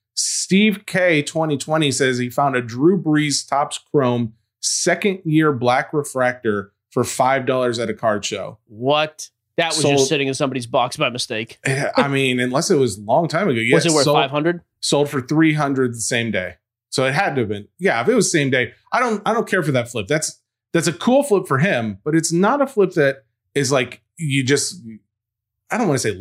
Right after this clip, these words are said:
Speaker 2: was
Speaker 1: lucked
Speaker 2: a
Speaker 1: into it,
Speaker 2: mistake.
Speaker 1: but yeah, that was
Speaker 2: I had this
Speaker 1: obviously a
Speaker 2: happen at a
Speaker 1: mistake.
Speaker 2: card show. The, you know, it's actually the last card show I ever set up with, with my dad,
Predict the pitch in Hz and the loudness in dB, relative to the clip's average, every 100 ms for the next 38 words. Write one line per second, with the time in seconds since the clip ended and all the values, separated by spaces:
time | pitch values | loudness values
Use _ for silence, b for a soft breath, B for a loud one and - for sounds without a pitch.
0 | 147 185 175 147 110 101 113 123 107 131 | 0 2 2 2 2 0 -2 -2 -4 -2
1 | 120 95 156 175 156 135 220 - - - | -2 -2 2 4 4 2 4 4 4 4
2 | 180 110 143 131 147 131 - 117 139 _ | 2 2 0 0 0 0 -4 -6 -6 _
3 | _ _ 180 165 185 190 196 - 220 - | _ _ 0 0 0 0 0 -2 -4 0
4 | 165 147 135 135 170 226 - 185 170 185 | 0 2 0 0 0 -6 -2 0 2 2
5 | 139 143 160 - 151 151 139 139 135 123 | 2 2 -2 -2 -2 -2 -8 -6 -4 -4
6 | 120 123 110 90 | -2 0 0 -4